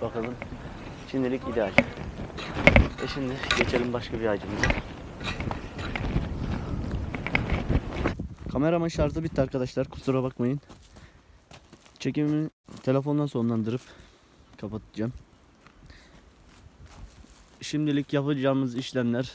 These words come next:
dediğim gibi çift çapası ve ağacımızın şu anda gördüğünüz gibi biraz dolgun olduğu için bunlar bayağı işlem görecek hep sırayla. İncir ağaçlarımızda bunlar,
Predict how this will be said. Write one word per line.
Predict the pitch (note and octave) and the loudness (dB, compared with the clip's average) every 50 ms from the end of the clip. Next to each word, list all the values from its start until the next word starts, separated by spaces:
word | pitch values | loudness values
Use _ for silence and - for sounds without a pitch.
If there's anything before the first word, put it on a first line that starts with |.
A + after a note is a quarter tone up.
| - - - - - - - - - - - - - - | -16 -20 -20 -20 -20 -20 -20 -20 -18 -18 -18 -8 -2 -2
dediğim | A#2+ A2+ A#2 A#2+ A#2 A2 | 0 2 2 2 2 2
gibi | G#2 G2 G2+ | 0 0 -2
çift | - - B2+ B2+ A#2+ - | -2 -2 -2 -2 -2 0
çapası | - A#2 - G2 F#2+ - - A2 A#2+ A#2+ - - - _ - - - - - - - - - - | -2 -2 -2 -2 -6 -4 -4 -4 -4 -4 -6 -12 -20 _ -20 -20 -20 -20 -20 -20 -20 -20 -12 -4
ve | A#2+ A#2 A#2 A#2 A#2+ - - - | 0 2 2 2 2 0 -4 -2
ağacımızın | - A#2+ B2 B2 B2 A2+ G#2+ A#2+ A2+ G#2 G2 G2+ A2 A#2+ B2 A#2 A2 G#2+ | 2 4 4 4 4 2 2 2 0 0 0 0 0 0 -2 -4 -6 -10
şu | - - - C3+ | -10 -4 0 2
anda | C3 A#2+ A2+ G#2+ A2 A#2+ | 2 2 2 0 -2 -2
gördüğünüz | G#2+ - A2+ A2+ A2+ G#2+ A2+ A2+ A2 | -2 -2 -2 -2 -2 -2 -2 -2 -2
gibi | G2+ F#2+ E2+ A2 A2+ - - - - - | -4 -4 -6 -8 -8 -10 -12 -18 -10 -6
biraz | G#2 A#2+ A2 G#2+ G2+ F#2 - - - - - - - - - - - | -4 0 0 0 -2 -2 -6 -16 -20 -20 -20 -20 -20 -20 -20 -12 -6
dolgun | - A2 G#2+ G#2+ A2 A2 A#2 | -2 -2 0 0 -2 -2 -2
olduğu | A#2+ A2+ G#2 F#2+ G#2+ | -2 -2 -2 -2 -2
için | G2+ F#2 - G#2 G#2 G#2+ | -4 -4 -2 -2 0 0
bunlar | A#2 A#2+ B2 A#2+ A#2 A2+ A2 A#2 B2+ - | 2 2 2 2 0 0 -2 -6 -4 -2
bayağı | A#2+ A#2+ A2+ G#2+ - | 0 0 0 0 -2
işlem | - A2 - - A#2 A2 G#2 G#2 | -4 -8 -6 -4 -2 -2 -2 0
görecek | B2 A#2+ A2+ G#2+ G2+ G#2 G2+ F#2 | 0 -2 -2 -2 -4 -4 -4 -4
hep | G2 G2 G2+ - - | -4 -6 -6 -8 -14
sırayla. | - - - A2 G2+ G#2 G2+ F#2+ F2+ G2+ A2 A2+ - _ _ _ - - - - - - - - - - - - - - - - - _ _ _ _ _ - | -14 -8 -4 -2 0 0 0 0 -2 -4 -6 -6 -8 _ _ _ -20 -20 -20 -20 -20 -20 -20 -20 -20 -20 -20 -20 -20 -20 -20 -20 -20 _ _ _ _ _ -4
İncir | - C#3+ D#3+ E3 D3+ F3+ | 0 2 2 2 2 4
ağaçlarımızda | F3 F3+ F3 E3+ - - D#3 D3+ C#3+ C3+ C3+ B2 A#2+ B2+ C3 | 4 4 4 4 2 2 2 2 4 4 2 0 0 0 0
bunlar, | C#3+ D3+ D#3 D3 D3 D#3 D3+ | 0 2 2 2 2 0 -2